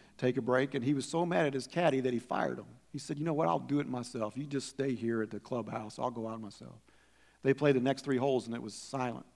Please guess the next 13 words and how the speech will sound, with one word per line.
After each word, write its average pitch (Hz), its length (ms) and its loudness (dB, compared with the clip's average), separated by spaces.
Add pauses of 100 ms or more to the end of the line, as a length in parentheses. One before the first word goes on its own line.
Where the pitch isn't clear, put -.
(1700)
Then 139 100 0
the 147 80 6
older 143 160 6
guy 127 300 2 (960)
decided 131 360 0
to 120 60 -4
break 123 240 4
the 120 80 -10
silence. 117 380 -4
He 123 80 -4
said, 156 180 0
You 151 80 0
know, 170 240 2